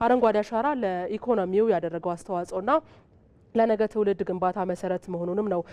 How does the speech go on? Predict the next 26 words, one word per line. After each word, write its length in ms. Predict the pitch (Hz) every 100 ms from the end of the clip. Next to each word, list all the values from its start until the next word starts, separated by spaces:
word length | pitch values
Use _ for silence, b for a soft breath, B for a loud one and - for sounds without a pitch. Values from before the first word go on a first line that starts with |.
| B
ጠቅላይ 300 | - 202 202
ሚኒስትር 520 | 190 190 185 - 208 196 196
አብይ 280 | 180 175 180
አህመድ 360 | 180 180 185
የተናገሩት። 600 | 180 202 208 214 208 220 -
ጠቅላይ 280 | 220 247
ሚኒስትሩ 360 | 202 185 - - 240 B B B
በተገኙበት 720 | 247 254 208 202 180 226 226
የዘንድሮ 580 | 202 185 180 202 196 175 208 285 190
አረንጓዴ 400 | 180 170 170 165
አሻራ 300 | 170 196 175 170
መርሃ 260 | 175 185 180 180
ግብር 240 | 180 226 B B B
ማስጀመሪያ 600 | 240 240 - 190 185 185 180
ስነ 220 | - 180
ስርዓት 400 | 170 190 180 180 -
ተከናውኗል። 600 | 190 - 208 175 208 330
በዚህ 220 | 311 269
ጉዳይ 240 | 247 220 208
ላይ 140 | 190
ነው 140 | 180 170 B B B
ሮዛ 220 | 202 196 196
መኮንን 420 | 190 185 196 190 190
ተጨማሪ 500 | 185 190 180 180 175 180 180
መረጃ 360 | 180 180 175 190 180 B B B
የምትሰጠን። 760 | 202 196 220 - 214 - 214